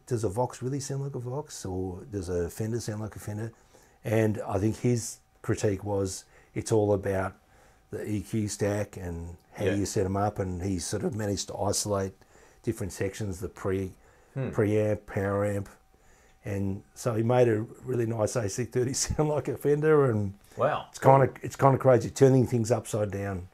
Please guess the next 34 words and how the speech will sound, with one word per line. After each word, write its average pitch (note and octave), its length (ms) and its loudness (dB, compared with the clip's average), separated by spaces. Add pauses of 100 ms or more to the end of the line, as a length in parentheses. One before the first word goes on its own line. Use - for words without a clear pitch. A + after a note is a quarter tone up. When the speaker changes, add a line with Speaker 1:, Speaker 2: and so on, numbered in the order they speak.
(460)
Speaker 1:
So G2+ 300 0
I G2 120 -2
love, A2+ 340 6
he A#2+ 140 2
must, A#2+ 320 -6
he A#2+ 80 -10
puts - 260 -16
hours B2+ 340 -8
into A2 160 -10
these G2 180 -12
videos. F2+ 500 -12
Speaker 2:
Yeah, G2+ 280 -2 (120)
I A2 100 -10
mean, A#2 120 -4
a A#2+ 60 -2
lot D3 140 2
of B2 60 -2
that G#2+ 180 0
would C3 160 -4
be A#2 100 -6
E F#2+ 200 -6
Q. F#2 380 -8 (180)
I G2 40 -12
mean, G2+ 120 -8
that's A2+ 220 -8
what G#2 140 -4
separates, F#2+ 520 -4
like, F2 160 -6
a, D#2+ 300 -8 (480)
an F2+ 100 -10
A F#2 100 -8
C F2 200 -12
thirty E2+ 360 -8
from, D#2+ 360 -14